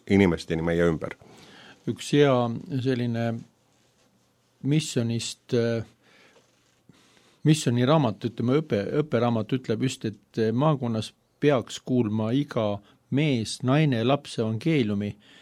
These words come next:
Speaker 2: ja nii, et ta seda mõistaks ja evangeeliumi ka vastu võtaks.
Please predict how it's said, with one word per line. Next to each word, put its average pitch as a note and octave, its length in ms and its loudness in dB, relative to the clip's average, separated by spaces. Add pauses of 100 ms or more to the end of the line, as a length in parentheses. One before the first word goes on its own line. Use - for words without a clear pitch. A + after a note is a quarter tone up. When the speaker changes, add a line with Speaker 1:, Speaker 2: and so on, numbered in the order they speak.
(440)
Speaker 2:
ja A2+ 140 -4
nii, D3 300 6
et A2+ 140 -2
ta A#2 80 -2
seda A#2+ 240 -2
mõistaks D#3+ 640 2
ja A#2+ 220 0
evangeeliumi A#2 500 0
ka C#3 140 4
vastu A2+ 260 -2
võtaks. - 360 -10